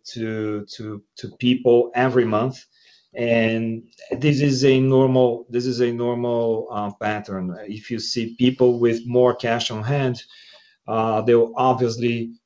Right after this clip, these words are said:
spend more on debit. And at the same time, we do have a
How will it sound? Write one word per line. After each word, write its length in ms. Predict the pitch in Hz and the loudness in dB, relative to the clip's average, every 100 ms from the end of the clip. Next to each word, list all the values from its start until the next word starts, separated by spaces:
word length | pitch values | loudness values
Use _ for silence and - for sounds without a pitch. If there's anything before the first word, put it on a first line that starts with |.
| - | -16
spend 500 | - - 139 127 123 | -14 0 2 2 2
more 340 | 120 117 117 | 0 0 0
on 220 | 113 113 | -2 -2
debit. 440 | 110 131 120 120 120 - _ - | 2 2 4 0 0 -12 _ -8
And 160 | 120 120 | -4 -4
at 60 | |
the 80 | 120 | -6
same 340 | 117 165 160 135 | -6 -4 -2 -2
time, 360 | 120 117 113 - _ _ _ | -2 -2 -4 -10 _ _ _
we 260 | 113 120 113 | -2 0 0
do 220 | 123 160 | 0 2
have 480 | 131 117 117 110 113 | 2 0 0 0 0
a 240 | 113 117 | 0 -2